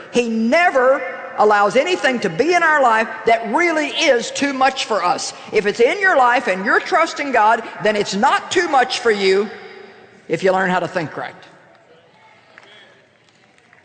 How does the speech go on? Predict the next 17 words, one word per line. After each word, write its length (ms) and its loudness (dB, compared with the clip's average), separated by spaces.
You 100 -16
don't 160 -6
believe 260 0
me? 200 -6
You 80 -2
want 120 0
me 80 -2
to 80 0
stay 240 0
on 120 2
that 160 0
one 220 0
point? 340 2
See, 200 0
some 240 2
of 120 0
you, 180 2